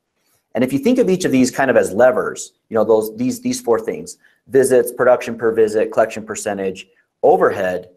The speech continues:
as four levers, and we look at our practice this way, we can, it gives us a starting point at least, where we can say, "Do I have enough visits? Am I at capacity? Am I near capacity? Am I an open capacity practice, a closed capacity practice?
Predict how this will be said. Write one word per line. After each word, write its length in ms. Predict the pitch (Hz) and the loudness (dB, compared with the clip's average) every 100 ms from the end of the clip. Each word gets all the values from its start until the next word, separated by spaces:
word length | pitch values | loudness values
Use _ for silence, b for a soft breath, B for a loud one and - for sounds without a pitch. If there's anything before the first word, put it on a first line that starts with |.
| _ | _
as 140 | 98 - | -10 -6
four 240 | 147 127 | -2 0
levers, 360 | 123 151 123 117 | 2 2 0 -2
and 80 | |
we 100 | 113 | -6
look 200 | 110 151 | -2 -2
at 60 | 151 | 0
our 60 | 113 | -4
practice 460 | - 123 - 107 | 0 -2 -4 -12
this 260 | - - - | -6 -6 -2
way, 340 | 101 98 104 b b b - | -2 -2 -8 b b b -8
we 100 | 151 | -4
can, 200 | 151 139 | -4 -4
it 120 | 143 | -2
gives 160 | 220 | 0
us 100 | 220 | 0
a 80 | 151 | -2
starting 580 | - - 147 175 190 143 | -4 -2 2 4 2 -4
point 280 | 120 104 95 | -8 -10 -10
at 120 | - | -14
least, 440 | 80 73 - - _ _ _ _ | -16 -16 -16 -18 _ _ _ _
where 120 | 123 | -2
we 120 | 127 | -2
can 180 | 135 127 | -2 -2
say, 260 | 113 107 101 - - _ _ _ _ 123 | 2 4 4 -2 -20 _ _ _ _ -10
"Do 180 | 135 170 | 2 2
I 80 | 156 | 4
have 240 | 151 165 | 2 2
enough 260 | 156 113 90 | 2 0 -2
visits? 540 | - - - - - _ _ _ _ _ _ _ | -8 -8 -12 -14 -20 _ _ _ _ _ _ _
Am 140 | 123 127 | -2 0
I 80 | 123 | 2
at 220 | 139 - | 0 -2
capacity? 600 | - 135 127 139 117 76 | -6 -2 -2 -4 -12 -12
Am 80 | 101 | -10
I 80 | |
near 240 | 101 127 151 | -6 0 0
capacity? 600 | 151 - 98 87 - 87 | 0 -2 -2 -2 -8 -8
Am 100 | 117 | -4
I 100 | 117 | -4
an 140 | 113 | 0
open 300 | 131 143 135 | 0 0 -6
capacity 500 | - - 131 127 127 | -6 -2 -2 -2 -6
practice, 400 | 123 135 127 - | -4 -2 -2 -8
a 60 | 117 | -6
closed 260 | 139 135 | 0 0
capacity 540 | 131 - 110 104 - 95 | 0 -2 0 0 -4 -12
practice? 600 | - 80 - - - - | -4 -4 -4 -16 -18 -20